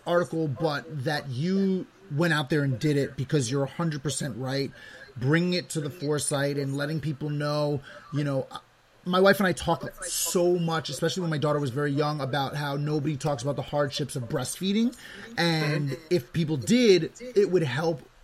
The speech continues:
women who are having problems with breastfeeding cope with it even more, right? Or, or be able to cope with it, period. This is kind of the same thing. Um, if people just talked about it and brought it to light and communicated it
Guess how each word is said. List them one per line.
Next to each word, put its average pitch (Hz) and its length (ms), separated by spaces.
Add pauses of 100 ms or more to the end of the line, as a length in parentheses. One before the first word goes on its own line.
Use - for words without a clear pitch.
(540)
women 147 400
who 139 300
are 143 80
having 139 340
problems 170 340
with 113 80
breastfeeding 156 600
cope 175 240
with 156 140
it 156 100
even 139 280
more, 143 300 (300)
right? 156 200
Or, 156 120
or 170 120
be 151 160
able 156 120
to 143 60
cope 151 140
with 143 100
it, 139 80
period. 165 460 (340)
This 139 300
is 196 140
kind 180 260
of 139 100
the 147 80
same 151 420
thing. 139 560 (280)
Um, 131 500
if 165 180
people 170 320
just 156 260
talked - 540
about 139 300
it 143 60
and 139 180
brought 139 260
it 139 100
to 147 100
light 143 560
and 147 360
communicated 147 800
it 147 220